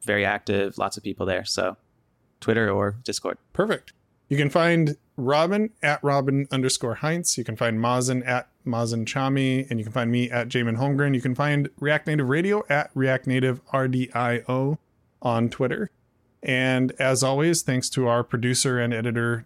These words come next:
Speaker 2: Todd Worth, our assistant editor and episode release coordinator, Jed Bartoski, our designer, Ju-,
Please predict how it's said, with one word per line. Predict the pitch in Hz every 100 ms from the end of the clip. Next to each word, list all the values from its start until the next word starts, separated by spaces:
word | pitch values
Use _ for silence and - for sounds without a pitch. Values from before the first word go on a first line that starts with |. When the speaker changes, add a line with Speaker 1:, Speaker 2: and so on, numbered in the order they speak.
| _
Speaker 2:
Todd | - 113 104
Worth, | 139 185 160
our | 135
assistant | - 214 180 143
editor | 151 151 151 139
and | 123 117
episode | 123 - 139 113
release | 117 135 139
coordinator, | - 127 120 117 123 120 _ _ _ -
Jed | 208 185
Bartoski, | 160 151 147 135 - 135 131 - -
our | 120
designer, | 120 143 135
Ju-, | 127 139